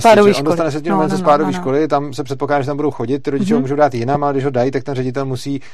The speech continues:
Speaker 2: eh, zjistit, jestli fakt chodí teda na tu školu, kam
Speaker 1: No, vlastně třeba, když někdo zapíše teda své dítě k nám,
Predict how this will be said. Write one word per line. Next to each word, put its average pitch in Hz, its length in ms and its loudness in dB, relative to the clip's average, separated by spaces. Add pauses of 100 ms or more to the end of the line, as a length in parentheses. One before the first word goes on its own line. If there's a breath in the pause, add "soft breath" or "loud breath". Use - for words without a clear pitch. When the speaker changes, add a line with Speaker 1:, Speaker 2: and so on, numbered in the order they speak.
(280 soft breath)
Speaker 2:
eh, - 40 -14 (360)
zjistit, 123 320 -4
jestli 131 180 -2
fakt 127 140 -2
chodí 123 220 -4
teda 127 160 0
na 120 80 0
tu 127 100 -4
školu, 117 320 -4
kam 110 340 -8 (260)
Speaker 1:
No, 277 480 4 (160)
vlastně 226 320 4
třeba, 214 240 6
když 214 260 2
někdo 247 280 8
zapíše 226 380 4
teda 190 520 8 (1120)
své 220 240 2
dítě 190 240 -2
k - 100 -8
nám, 175 400 2